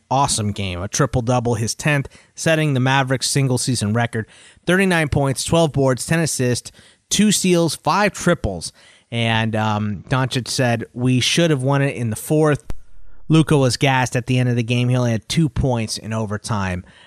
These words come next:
Uh, he said, "I messed up. I didn't great, uh, I didn't make great decisions, terrible decisions."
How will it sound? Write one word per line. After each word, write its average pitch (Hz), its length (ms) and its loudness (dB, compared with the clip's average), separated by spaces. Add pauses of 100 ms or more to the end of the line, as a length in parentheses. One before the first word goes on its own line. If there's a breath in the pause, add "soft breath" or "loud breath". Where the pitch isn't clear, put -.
(140)
Uh, 101 120 -2
he 110 80 0
said, 117 200 0
"I 117 80 2
messed 147 340 2
up. 135 140 2
I 127 40 2
didn't 127 160 0
great, 120 300 0
uh, 78 140 -12
I 110 300 -2
didn't 131 180 2
make 120 200 2
great 131 220 0
decisions, 113 580 0
terrible 127 400 0
decisions." 78 680 -10